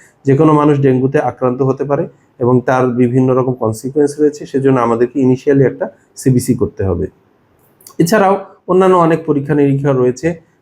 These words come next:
আহ, সেগুলো একজন বিশেষজ্ঞ চিকিৎসক বা ভালো চিকিৎসক দেখার পরে সিদ্ধান্ত নেবেন যে আপনার রোগীর জন্য কোন কোন পরীক্ষা প্রয়োজনীয়, সেই পরীক্ষাগুলো আমাদেরকে করতে হবে।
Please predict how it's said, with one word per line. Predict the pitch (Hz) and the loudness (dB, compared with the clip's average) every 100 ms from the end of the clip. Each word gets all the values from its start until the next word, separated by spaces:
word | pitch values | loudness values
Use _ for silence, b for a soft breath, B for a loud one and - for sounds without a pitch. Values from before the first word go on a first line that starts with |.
| - | -6
আহ, | 117 117 | -2 -2
সেগুলো | - 147 147 156 175 | 0 0 2 4 2
একজন | 147 123 135 123 | 2 -2 0 0
বিশেষজ্ঞ | 123 147 139 143 147 | 0 -2 -4 -2 -2
চিকিৎসক | 139 135 135 - 156 B B _ | -4 -4 -4 -2 -4 B B _
বা | 113 110 | -2 0
ভালো | 104 123 139 | 2 2 2
চিকিৎসক | 139 139 143 160 | 0 -2 -2 -4
দেখার | 135 123 - 139 | -2 -4 -2 -4
পরে | 160 160 | -2 -4
সিদ্ধান্ত | - 127 131 120 | -6 -4 -4 -2
নেবেন | 127 127 160 - B _ | 0 2 0 -2 B _
যে | 131 | -2
আপনার | 120 120 170 185 | 0 0 0 2
রোগীর | 160 139 135 | 4 4 2
জন্য | 139 139 165 | 2 0 0
কোন | - 139 131 | -2 -2 0
কোন | 143 135 | -2 -2
পরীক্ষা | 123 110 147 | -4 -6 -8
প্রয়োজনীয়, | 139 117 110 117 123 185 b b - | -4 -2 0 0 -2 -2 b b -2
সেই | 143 139 | 2 2
পরীক্ষাগুলো | 127 120 123 113 170 | 2 0 -2 0 0
আমাদেরকে | 139 104 107 123 | 0 -2 -4 -6
করতে | - 90 95 | -10 -14 -16
হবে। | 87 | -20